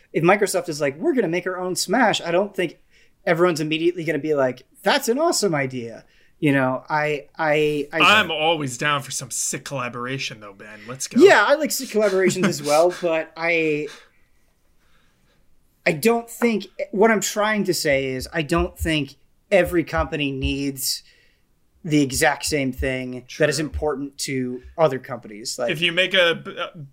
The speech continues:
Speaker 2: a, a, like, a Smash game, it's gonna be like, "Oh, it's just a worse Smash," or, like,
Speaker 1: Right.
Speaker 2: a Battle Royale, "Oh, it's just a worse Fortnite
Speaker 1: Fortnite,
Speaker 2: or
Speaker 1: yeah, yeah,
Speaker 2: Apex."
Speaker 1: yeah.
Speaker 2: <laughs> Yeah.
Speaker 1: Right, yeah, and it's like, I,
Speaker 2: Totally.
Speaker 1: I, and in fact, I,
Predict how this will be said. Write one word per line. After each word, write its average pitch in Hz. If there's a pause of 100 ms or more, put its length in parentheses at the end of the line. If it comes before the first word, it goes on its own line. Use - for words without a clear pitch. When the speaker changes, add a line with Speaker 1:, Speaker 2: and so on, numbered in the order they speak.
(140)
Speaker 2:
a, 180
a, -
like, 143
a 196
Smash 208
game, 208
it's 196
gonna 175
be 165
like, 160
"Oh, 151
it's 139
just -
a 151
worse 135
Smash," 127
or, 151
like, 143
Speaker 1:
Right. 165
Speaker 2:
a -
Battle 151
Royale, 151
"Oh, 165
it's 151
just 151
a 156
worse 143
Fortnite -
Speaker 1:
Fortnite, 151
Speaker 2:
or -
Speaker 1:
yeah, 143
yeah, 135
Speaker 2:
Apex." 131
Speaker 1:
yeah. 262
Speaker 2:
<laughs> -
Yeah. 190
Speaker 1:
Right, 180
yeah, 180
and 185
it's 190
like, 196
I, 196
Speaker 2:
Totally. 156
Speaker 1:
I, -
and 233
in 214
fact, 247
I, 226